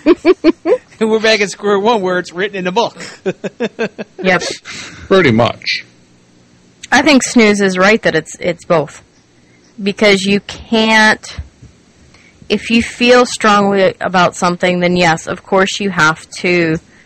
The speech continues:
Speaker 2: question. You have to question, is this something I'm experiencing within, without?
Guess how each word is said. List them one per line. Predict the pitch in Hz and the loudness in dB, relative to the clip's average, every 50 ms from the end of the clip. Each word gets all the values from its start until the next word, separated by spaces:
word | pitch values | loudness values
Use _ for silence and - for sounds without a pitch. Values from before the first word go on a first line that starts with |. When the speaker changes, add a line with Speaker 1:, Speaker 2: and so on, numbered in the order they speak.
| _ - - - - - - | _ -20 -20 -20 -20 -20 -20
Speaker 2:
question. | - - - 190 185 185 - - - 175 175 170 | -4 0 2 2 2 0 -2 -4 -4 0 0 2
You | 175 | 2
have | 175 156 156 | 2 0 0
to | - 185 | -2 -6
question, | 170 - 180 170 175 - - - 175 170 | -4 -2 -2 -2 -2 -2 -4 -4 -4 -4
is | - - 175 175 165 | -2 -4 -4 -4 -2
this | - 185 185 - | 0 0 0 0
something | - 196 190 185 - 185 180 | 0 0 0 0 0 0 0
I'm | 175 170 175 175 | 0 0 0 0
experiencing | 160 - - - - - 185 180 180 185 185 185 180 185 - - 190 180 170 170 165 160 160 160 - - _ - | -2 -4 -8 -8 -4 0 2 2 4 4 2 2 0 -2 -4 -2 0 0 0 0 0 -2 -2 -4 -6 -10 _ -4
within, | - 170 165 160 - 180 180 185 196 208 226 233 226 | -2 0 0 0 0 0 2 4 4 4 4 4 4
without? | 185 143 147 - 147 135 143 165 180 190 - - | 2 2 0 2 2 2 4 4 4 2 0 -2